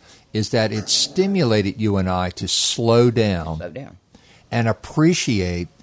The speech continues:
Speaker 1: sitting still.
Speaker 2: Yeah, 'cause that's what we did,
Speaker 1: Yeah.
Speaker 2: <laughs> right?
Speaker 1: Y-, right, because we were all compelled to do that anyway to some degree, right?
Speaker 2: Yeah.
Speaker 1: But
Speaker 2: And
Speaker 1: instead of railing against it for you and me, it was a relief on
Speaker 2: Yeah,
Speaker 1: some level.
Speaker 2: it was.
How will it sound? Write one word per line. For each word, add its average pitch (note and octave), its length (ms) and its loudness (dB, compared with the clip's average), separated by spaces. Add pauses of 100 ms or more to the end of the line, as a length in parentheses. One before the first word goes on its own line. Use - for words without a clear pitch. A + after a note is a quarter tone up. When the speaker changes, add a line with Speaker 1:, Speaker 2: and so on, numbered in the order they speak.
(140)
Speaker 1:
sitting B2 500 2
still. B2 560 0 (720)
Speaker 2:
Yeah, G3 300 0
'cause - 160 -6
that's - 260 2
what F#3 80 -6
we D#4 80 4
did, - 300 6
Speaker 1:
Yeah. G#2+ 260 -4
Speaker 2:
<laughs> - 80 -16
right? D#3+ 360 2
Speaker 1:
Y-, C#3 60 -2
right, D3+ 240 8
because C3+ 340 2
we C3+ 140 6
were D3+ 100 6
all D3+ 160 10
compelled B2 440 4
to A#2 80 4
do A#2+ 160 6
that G#2+ 240 6
anyway A2+ 340 2
to F2 160 -2
some E2+ 200 -2
degree, F#2 340 0
right? F#2+ 240 0 (120)
Speaker 2:
Yeah. - 80 -16 (400)
Speaker 1:
But B3 100 4
Speaker 2:
And A3 140 4
Speaker 1:
instead F3 360 4
of A#2 160 0
railing D#3 480 6
against F#2+ 440 0
it G2 120 0
for - 100 -2
you A#2+ 260 6
and G#2 140 4
me, B2 340 4
it A#2+ 200 0
was B2 160 4
a A#2+ 80 2
relief A#2+ 440 4
on F#2 180 0
Speaker 2:
Yeah, - 40 -6
Speaker 1:
some F2+ 180 2
level. E2+ 200 0
Speaker 2:
it - 80 -8
was. C#3+ 340 -6